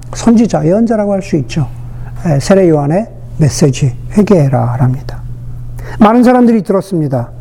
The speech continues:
오늘 본문 가운데 보니까는 수많은 사람들이, 수많은 사람들이 그 회개의 메시지를 들었다고 말합니다. 그런데 본문은, 어, 그 수많은 사람들 가운데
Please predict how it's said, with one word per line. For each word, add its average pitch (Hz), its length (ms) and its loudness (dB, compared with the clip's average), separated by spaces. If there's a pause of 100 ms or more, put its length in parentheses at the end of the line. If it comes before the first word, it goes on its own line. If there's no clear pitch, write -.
(260)
오늘 226 140 6
본문 220 260 6
가운데 220 320 4
보니까는 202 540 0 (280)
수많은 294 480 4
사람들이, 254 840 0 (280)
수많은 294 380 4
사람들이 262 400 2
그 262 160 0
회개의 262 280 0
메시지를 220 520 0
들었다고 202 420 0
말합니다. 143 560 -2 (320)
그런데 277 420 4 (440)
본문은, 262 680 4 (720)
어, 202 180 4
그 262 140 4
수많은 302 400 4
사람들 269 340 2
가운데 240 800 0